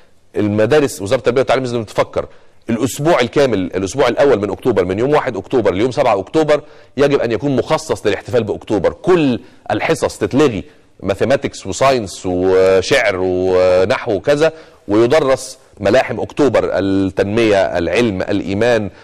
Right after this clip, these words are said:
الخط بارليف، العبور النهر، عبور القناة، كل هذا الكلام وزارة التربية لازم تعمله. لازم يبقى في كرنفالات شعبية، في احتفالات شعبية في الشوارع بهذا النصر. مصر كلها يجب أن تكون في هذه الأيام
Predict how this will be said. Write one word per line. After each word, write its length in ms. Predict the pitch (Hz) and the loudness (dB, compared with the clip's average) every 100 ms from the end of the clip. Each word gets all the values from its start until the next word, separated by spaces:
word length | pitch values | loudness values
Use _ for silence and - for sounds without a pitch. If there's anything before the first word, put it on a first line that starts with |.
| _ - | _ -2
الخط 840 | 98 95 101 101 101 - 120 - | 0 0 2 2 0 0 -2 0
بارليف، 680 | 101 98 104 101 131 113 - | 0 2 0 0 0 0 0
العبور 440 | 92 92 104 131 | 0 0 2 2
النهر، 580 | 117 101 101 127 139 98 - | 2 0 -2 0 0 -2 -4
عبور 200 | 95 117 | -2 -2
القناة، 480 | 107 - 107 127 110 - - _ _ _ - | -2 -2 0 2 0 -6 -20 _ _ _ 0
كل 200 | 190 175 | 2 2
هذا 200 | 147 123 | 2 0
الكلام 360 | - 90 73 - _ _ _ _ _ - | 0 -2 -2 -6 _ _ _ _ _ -12
وزارة 180 | 92 120 | -4 -2
التربية 280 | - 87 110 | -2 0 0
لازم 260 | 107 101 | 0 -2
تعمله. 300 | 87 87 78 71 | -2 -2 -4 -4
لازم 220 | 113 107 | -2 0
يبقى 120 | 90 | -2
في 100 | - | -2
كرنفالات 440 | - 101 95 117 - | -2 -2 0 0 0
شعبية، 400 | 80 98 101 76 | -4 -2 -2 -4
في 140 | - | -6
احتفالات 420 | - 90 101 101 | -8 -4 -2 -2
شعبية 360 | - 80 110 117 | -2 -2 0 -2
في 60 | |
الشوارع 480 | - - 113 147 143 - - - | -2 0 2 4 2 -2 -20 -6
بهذا 280 | 98 120 113 | -2 0 0
النصر. 400 | 104 98 - - | -2 -4 -4 -10
مصر 340 | 95 160 - 113 | -2 -2 -2 -2
كلها 480 | 110 113 156 160 - - 113 | 0 2 2 0 -2 -6 -2
يجب 240 | 120 - | 0 -2
أن 140 | 92 | -4
تكون 280 | 87 - 110 | -6 -6 -6
في 200 | - 98 | -4 -2
هذه 280 | 117 175 135 | 0 2 0
الأيام 460 | 127 127 151 185 | -2 0 2 0